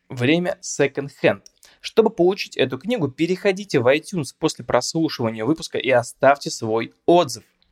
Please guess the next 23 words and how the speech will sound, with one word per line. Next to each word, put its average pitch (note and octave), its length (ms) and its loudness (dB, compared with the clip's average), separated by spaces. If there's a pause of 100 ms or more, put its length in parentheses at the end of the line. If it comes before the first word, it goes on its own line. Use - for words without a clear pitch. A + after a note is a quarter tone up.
(100)
Положительный E3 800 4 (180)
или C4 160 4
отрицательный. - 800 0
Главное, D3 460 4
чтобы C#3 260 -4
он D#3+ 140 0
был C#3+ 140 -2
аргументированный. C3+ 1160 0 (220)
Я A3 180 6
выберу A3 300 0
самый F#3 260 0
классный - 600 0
отзыв C#3 360 2 (100)
на D3 180 2
свое D3+ 320 2
скромное A#2+ 460 2
усмотрение - 720 -8 (320)
и B3 120 2
объявлю G3+ 580 2
победителя C3 800 -2
в - 80 -14
следующем C#3 680 2
выпуске D#3+ 460 -2